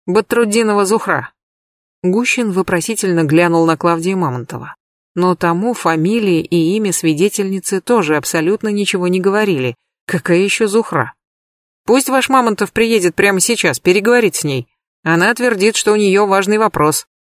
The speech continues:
а со мной и нашими оперативниками беседовать отказывается. Задолбали мигранты. Свои порядки и нам, и органам уже диктуют, никого не стесняются»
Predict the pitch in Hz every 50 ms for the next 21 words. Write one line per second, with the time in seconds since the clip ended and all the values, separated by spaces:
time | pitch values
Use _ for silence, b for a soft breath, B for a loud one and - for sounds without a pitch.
0 | _ - 175 190 190 - 233 226 233 240 240 233 226 233 233 220 - 220 226 220
1 | 208 220 220 226 226 - - 277 247 196 160 - 165 151 147 143 147 170 - 233
2 | 233 214 196 170 - 165 151 - - 139 143 143 151 151 151 143 - - 156 139
3 | 127 - _ _ _ _ _ _ _ - 170 165 170 214 233 226 269 285 285 220
4 | 180 165 143 143 143 151 170 175 165 165 156 139 123 - - - - - _ _
5 | _ _ _ _ _ _ - - - 175 190 196 196 202 180 208 208 214 240 240
6 | 214 - - 165 165 160 160 175 214 233 214 170 160 151 143 165 214 240 220 202
7 | 196 196 190 185 180 165 180 170 165 185 - - 190 180 170 160 147 - - _
8 | - 170 196 220 - 277 285 262 196 156 143 131 - - 165 - - 165 147 135
9 | 120 - - - 117 -